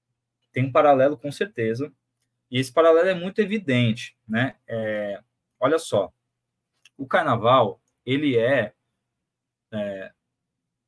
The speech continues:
um, um totem de radicalização lúdica da cidade. Assim, ele é uma plataforma de tentativa de transformar a cidade,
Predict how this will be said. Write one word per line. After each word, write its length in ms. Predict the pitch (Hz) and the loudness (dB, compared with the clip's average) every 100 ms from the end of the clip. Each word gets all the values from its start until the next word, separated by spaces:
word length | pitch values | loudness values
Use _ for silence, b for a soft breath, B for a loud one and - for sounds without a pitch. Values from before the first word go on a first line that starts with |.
| _ _ _ _ _ _ _ _ _ _ - | _ _ _ _ _ _ _ _ _ _ -10
um, 200 | 165 175 _ _ _ | -10 -10 _ _ _
um 180 | - 175 _ | -12 -12 _
totem 640 | - 147 170 - 175 180 180 _ _ _ _ _ _ - | 4 4 4 -4 -6 -8 -14 _ _ _ _ _ _ -14
de 640 | 120 110 123 156 180 - _ _ _ | -12 -8 -4 -4 -6 -12 _ _ _
radicalização 1120 | - 147 156 160 165 151 147 143 - 151 156 | -2 0 0 2 2 2 2 2 0 -6 -4
lúdica 460 | 139 139 151 143 143 | 0 0 0 -4 -4
da 140 | 139 | -4
cidade. 540 | 123 139 113 95 110 _ | -6 -8 -6 -6 -10 _
Assim, 300 | - 98 95 | -20 -18 -8
ele 420 | 117 139 143 135 | -2 0 0 2
é 280 | 147 156 - | 2 2 -4
uma 300 | 139 170 156 | -6 -2 -2
plataforma 800 | - 180 196 185 - 131 135 151 | 0 0 0 -6 -4 -2 -2 -4
de 140 | 147 | -6
tentativa 760 | 143 160 160 147 - 143 151 160 | -12 -8 0 0 -2 -8 -4 -6
de 160 | 143 151 | -6 -10
transformar 680 | 151 165 - 160 139 151 | -8 -6 -2 0 2 2
a 40 | 180 | 2
cidade, 720 | - 123 120 147 139 104 | -4 -2 2 4 2 -2